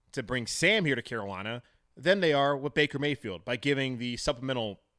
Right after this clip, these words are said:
fifth round pick in twenty twenty-four and only paying four point eight five million dollars to Baker. Like, they have way more invested to Sam Darnold.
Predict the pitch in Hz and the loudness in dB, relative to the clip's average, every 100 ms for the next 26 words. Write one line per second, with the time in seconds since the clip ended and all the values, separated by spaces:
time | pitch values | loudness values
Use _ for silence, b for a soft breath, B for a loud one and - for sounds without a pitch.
0 | - 143 - 131 123 135 117 131 123 127 | -4 -4 -2 -2 -2 -6 -6 -8 -8 -8
1 | 120 127 98 - _ _ _ _ _ _ | -8 -6 -8 -12 _ _ _ _ _ _
2 | _ - - 127 143 135 135 135 110 135 | _ -20 -4 0 0 0 0 0 -2 -2
3 | 127 139 139 120 120 123 123 120 117 101 | -2 0 0 0 0 2 0 0 0 0
4 | 135 87 69 b b 131 170 165 135 147 | 0 0 -10 b b 0 4 4 4 6
5 | 175 160 156 135 127 - 110 - 110 90 | 6 6 4 4 0 0 -6 -6 -4 -6
6 | 80 - | -10 -14